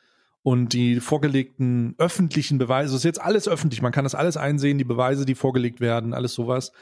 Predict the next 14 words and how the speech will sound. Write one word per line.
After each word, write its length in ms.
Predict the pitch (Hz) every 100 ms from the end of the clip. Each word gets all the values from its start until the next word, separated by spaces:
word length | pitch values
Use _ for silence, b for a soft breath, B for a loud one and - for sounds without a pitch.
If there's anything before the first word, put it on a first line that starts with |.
| b
sowohl 320 | - 135 175
von 340 | - 160 147 - -
Angeklagten, 1120 | 139 170 151 139 131 135 - 131 123 123 -
äh, 180 | 123 120
oder 180 | 120 113
von, 240 | - 117 107 b b
von 240 | - 147 180
jeweilig, 580 | 185 139 160 156 139 - _ -
sagen 340 | 143 135 151
wir 80 | 151
mal, 120 | 139
von 200 | 135 127
beiden 300 | 120 139 143
Parteien, 540 | 139 127 120 135 196